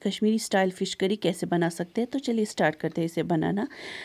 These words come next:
सबसे पहले हमने फ़िश ली है, जिसको हमने अच्छे से साफ़ कर लिया है, धो लिया है अच्छे से।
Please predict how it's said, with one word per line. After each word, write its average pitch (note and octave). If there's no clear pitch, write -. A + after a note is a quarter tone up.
सबसे D#4+
पहले E4+
हमने E4
फ़िश B3+
ली A3+
है, A3
जिसको A3
हमने G3+
अच्छे D4
से D4+
साफ़ G3+
कर G3+
लिया G3
है, A3+
धो B3+
लिया G3+
है F#3+
अच्छे -
से। C#4+